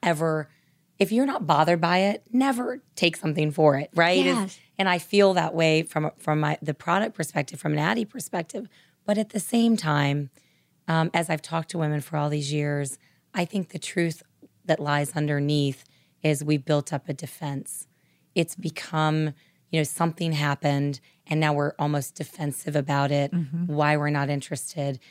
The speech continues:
Speaker 1: and all of the things. And if we knew that a better sex life was possible,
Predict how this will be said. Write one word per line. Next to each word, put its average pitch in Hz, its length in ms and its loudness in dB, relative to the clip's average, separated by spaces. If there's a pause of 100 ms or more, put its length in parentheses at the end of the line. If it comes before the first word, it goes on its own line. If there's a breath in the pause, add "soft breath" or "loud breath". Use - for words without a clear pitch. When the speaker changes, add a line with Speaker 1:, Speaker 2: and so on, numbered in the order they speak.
(180 soft breath)
Speaker 1:
and 160 100 2
all 151 180 2
of 143 100 -2
the 143 60 -12
things. 151 280 -2
And 156 120 -2
if 151 160 -6
we 160 140 -2
knew 180 440 4
that 147 360 0 (500)
a 147 60 0
better 156 240 2
sex - 320 -4
life 147 300 0
was 147 260 0
possible, 208 800 -2